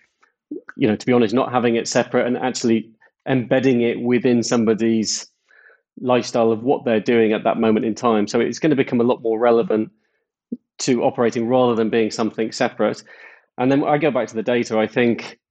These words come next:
the flow of data, um, the modern technology, the extendable, the A P Is, I just think that transfer of data and ownership of data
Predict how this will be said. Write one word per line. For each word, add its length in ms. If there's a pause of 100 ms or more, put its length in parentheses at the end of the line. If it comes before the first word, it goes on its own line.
the 80
flow 260
of 140
data, 600 (120)
um, 460 (320)
the 80
modern 320
technology, 880 (500)
the 160
extendable, 500
the 120
A 120
P 160
Is, 480 (220)
I 100
just 220
think 160
that 180
transfer 520
of 140
data 380
and 100
ownership 460
of 140
data 520